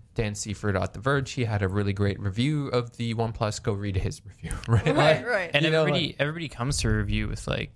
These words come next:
Speaker 3: different things that they focus on a device, right?
Speaker 1: For sure.
Speaker 3: Like, one of the things I always focus on with a phone is what it looks like. Uh, whereas Rose is more technically minded
Speaker 1: Yeah.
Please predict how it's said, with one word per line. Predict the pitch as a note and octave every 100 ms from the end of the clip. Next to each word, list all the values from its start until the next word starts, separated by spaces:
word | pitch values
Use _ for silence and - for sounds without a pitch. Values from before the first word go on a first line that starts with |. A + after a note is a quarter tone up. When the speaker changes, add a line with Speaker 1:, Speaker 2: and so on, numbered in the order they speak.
| -
Speaker 3:
different | C3 A#2+ A2+
things | A#2 A2
that | A2
they | A2+
focus | A2 A#2 A#2 A2
on | A2
a |
device, | G#2 F#2+ - - -
right? | - A2+
Speaker 1:
For |
sure. | C3+ E3 G#2 - -
Speaker 3:
Like, | A#2+
one | C3+
of | B2+
the |
things | - B2+ A2
I | A2
always | A#2+ A#2
focus | - A2 A2
on | A#2 A2+
with | A2
a | G#2+
phone | - A2+
is | A2 -
what | A#2 A#2
it | A2
looks | D3 C3 -
like. | - - - - _ _ _ _ -
Uh, | B2+
whereas | A#2 A#2+ A#2+ A2+
Rose | B2 C3+ C3 A#2+
is | A#2
more | A#2 A2+
technically | - E3+ - B2 A#2+
minded | A2+ A2+ A2
Speaker 1:
Yeah. | A2+